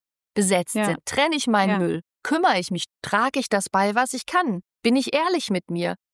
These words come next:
Speaker 1: Fahr ich,
Speaker 2: Ja.
Speaker 1: laufe ich lieber eine halbe Stunde,
Speaker 2: Ja.
Speaker 1: ne, als mich ins Auto zu setzen? Ja?
Speaker 2: Ja.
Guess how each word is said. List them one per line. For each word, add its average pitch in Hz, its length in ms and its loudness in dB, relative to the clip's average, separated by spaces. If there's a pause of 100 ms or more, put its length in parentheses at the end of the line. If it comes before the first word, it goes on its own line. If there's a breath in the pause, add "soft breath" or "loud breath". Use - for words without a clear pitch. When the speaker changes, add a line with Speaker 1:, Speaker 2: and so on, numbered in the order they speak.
(100)
Speaker 1:
Fahr 202 260 2
ich, 233 100 0
Speaker 2:
Ja. 208 100 -2
Speaker 1:
laufe 220 320 2
ich - 140 -4
lieber 277 200 2
eine 220 160 2
halbe 196 240 0
Stunde, 170 460 -4 (580)
Speaker 2:
Ja. 208 180 -6 (140)
Speaker 1:
ne, 247 160 0 (120)
als 208 320 0
mich 208 280 0
ins 202 140 0
Auto 190 260 0
zu - 180 -6
setzen? 175 500 -2 (280)
Ja? 214 160 0
Speaker 2:
Ja. 98 140 -8